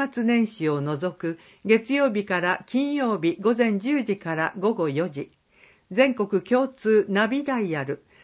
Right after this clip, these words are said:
電話零五七零七八三五五四。年末年始を除く午前七時三十分から午後十時。問い合わせ人権施策室。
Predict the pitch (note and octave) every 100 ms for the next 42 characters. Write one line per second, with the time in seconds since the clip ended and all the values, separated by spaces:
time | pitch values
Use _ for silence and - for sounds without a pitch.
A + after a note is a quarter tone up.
0 | _ - G#3+ A3+ G#3 G3+ G3+ C4+ B3 A#3
1 | F#3+ E3 D#3+ F#3+ F#3 F3+ D#3+ - - F3+
2 | G3+ G#3+ A3 G#3+ - - E3+ D#3+ _ D3+
3 | G3 A#3+ G#3+ F3 C3+ C#3 C#3 - _ _
4 | _ _ _ - A#3+ D4+ D4 C#4+ B3 B3
5 | B3 - D#3 D3+ D3+ D3+ E3+ - D#3 -
6 | - _ - B3 B3+ A3 G3 G3+ B3+ A3+
7 | G3+ B3+ C4 B3+ B3 - D3+ C#3 C#3+ D3
8 | D3 - F#3 G#3 D#3+ D3+ G#3+ F#3 C3+ C3+
9 | - _ _ _ _ _ - B3+ C#4 C#4
10 | B3 A#3+ A3 G#3+ F#3+ C4 D4 C4 B3 A#3
11 | - A#3 A#3 G#3+ G3+ - D3+